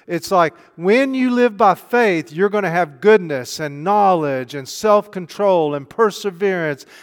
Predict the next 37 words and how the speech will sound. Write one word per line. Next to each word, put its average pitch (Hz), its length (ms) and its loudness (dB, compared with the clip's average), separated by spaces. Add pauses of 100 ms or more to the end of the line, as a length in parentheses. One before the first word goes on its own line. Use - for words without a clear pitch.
(140)
and 160 320 -6
godliness 170 840 0
and 147 160 -8
mutual 196 440 -4
affection 185 520 -4
and 151 100 -8
mutual 185 440 -4
affection 175 560 -8
and 156 180 -8
love. 151 380 0 (840)
If 180 220 -4
you 254 260 0
possess 226 460 -2
these 214 160 -10
qualities 196 440 0
in 185 120 -6
increasing 196 580 -8
measure, 165 380 -4
they 165 160 0
will 180 160 -2
keep - 360 -10
you 190 140 -6
from 156 180 -12
being 165 280 -6
ineffective 185 720 -6
and 151 140 -6
unproductive 160 800 -4
in 147 100 -10
your 147 160 -8
knowledge. 147 880 -4 (540)
See, - 160 -14
here 170 240 -4
he 151 140 -8
tells 160 320 -6
you 135 60 -8
the 123 40 -8
truth. 135 420 -10